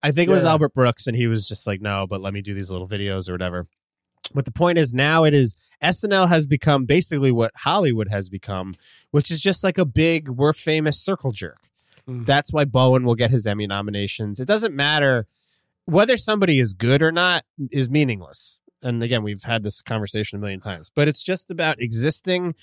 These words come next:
Speaker 2: Looks like
Speaker 1: and
Speaker 2: my
Speaker 1: being
Speaker 2: parade's getting rained on today.
Speaker 1: <coughs> I hate to break it to you from, like, a business perspective here, but, like,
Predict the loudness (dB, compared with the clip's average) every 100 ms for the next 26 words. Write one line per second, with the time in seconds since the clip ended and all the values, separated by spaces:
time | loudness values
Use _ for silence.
0 | -4 -2 2 2 2 2 4 4 2 0
1 | 2 2 2 0 0 0 2 2 2 2
2 | 2 2 2 0 0 2 2 0 0 0
3 | -2 -4 -4 -2 2 4 4 2 0 2
4 | 2 2 -6 -2 -2 -4 -6 -4 -4 -6
5 | -8 -10 -10 -10 -10 -8 -8 -8 -10 -8
6 | -8 -8 -4 -2 -4